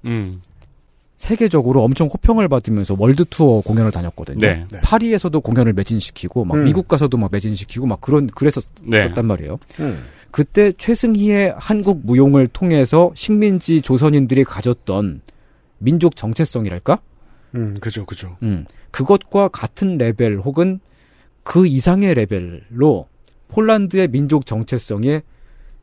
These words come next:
Speaker 2: 재즈가 있었다고 할 수 있습니다.
Speaker 3: 정말 그런 건 게,
Speaker 2: 음.
Speaker 3: 저는 우리의 민족 정체성에 페이커가 있다고 생각해요.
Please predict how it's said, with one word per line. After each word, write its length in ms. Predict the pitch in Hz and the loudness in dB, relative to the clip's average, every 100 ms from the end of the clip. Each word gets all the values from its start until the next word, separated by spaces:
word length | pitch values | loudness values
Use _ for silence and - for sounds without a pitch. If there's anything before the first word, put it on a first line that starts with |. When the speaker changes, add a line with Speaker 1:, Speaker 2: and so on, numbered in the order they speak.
| - | -2
Speaker 2:
재즈가 380 | 202 202 202 151 | 2 2 2 0
있었다고 360 | 110 - 90 | -2 -6 -8
할 60 | 80 | -10
수 80 | - | -12
있습니다. 420 | - 57 - - _ _ _ - | -20 -18 -18 -20 _ _ _ -10
Speaker 3:
정말 300 | 131 151 131 | -4 -2 0
그런 240 | 107 101 | -2 -6
건 180 | 92 92 | -10 -8
게, 180 | - 80 - - | -10 -10 -14 -12
Speaker 2:
음. 200 | 85 - - _ _ _ _ | -14 -14 -20 _ _ _ _
Speaker 3:
저는 220 | - 147 131 | -2 0 2
우리의 360 | 123 160 160 | 2 2 2
민족 380 | 110 120 151 156 | 2 -2 -2 -4
정체성에 580 | - 113 147 - 135 120 | -6 -2 -2 0 0 0
페이커가 460 | - 294 - 277 147 | 2 0 2 2 2
있다고 260 | - 90 | -2 -10
생각해요. 440 | 85 87 - - | -10 -8 -8 -8